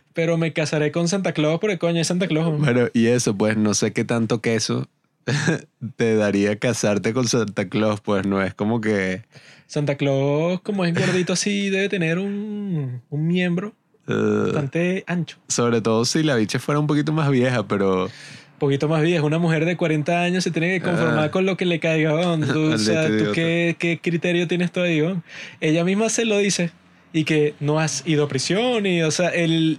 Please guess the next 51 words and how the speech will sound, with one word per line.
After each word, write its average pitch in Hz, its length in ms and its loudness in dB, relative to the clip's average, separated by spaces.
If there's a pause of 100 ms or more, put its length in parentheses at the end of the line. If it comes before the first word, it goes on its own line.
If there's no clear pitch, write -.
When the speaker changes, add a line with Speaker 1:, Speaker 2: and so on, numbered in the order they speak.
(100)
Speaker 1:
su 175 320 -2
criterio, 190 540 0
Erika, 175 280 -2
bueno, 190 160 0
yo 151 120 0
estoy 170 180 0
buscando 185 360 0
hombre 214 300 0
y 180 60 2
este 160 180 -2
tipo 175 200 0
no 180 120 0
ha 180 60 0
ido 185 180 0
para 196 180 0
prisión, 156 380 0
así 156 180 0
que 156 320 0
es 160 80 -2
perfecto. 156 340 -6 (560)
Speaker 2:
Es 107 140 -4
triste, 117 380 0
Juanqui, 98 420 -2
que - 120 -6
la 98 80 0
sociedad 95 480 0
sea 104 260 0
construida 98 560 0
de 101 60 2
esa 95 120 -2
Speaker 1:
La 139 60 -2
Speaker 2:
forma. 139 160 0
Speaker 1:
sociedad, 139 400 0
eso - 100 -6
no 139 80 -2
es 143 60 0
la 151 60 0
sociedad, 147 400 -2
weón, 135 100 0
esa 139 140 -4
es 151 60 0
la 156 120 0
biología. 143 580 0 (300)
Speaker 2:
Ya. 98 480 -6
Speaker 1:
El 139 140 -2
hombre 135 180 0
está 160 140 -2
buscando 185 280 0
a 190 60 0
alguien 185 180 -2
fértil. 170 460 -2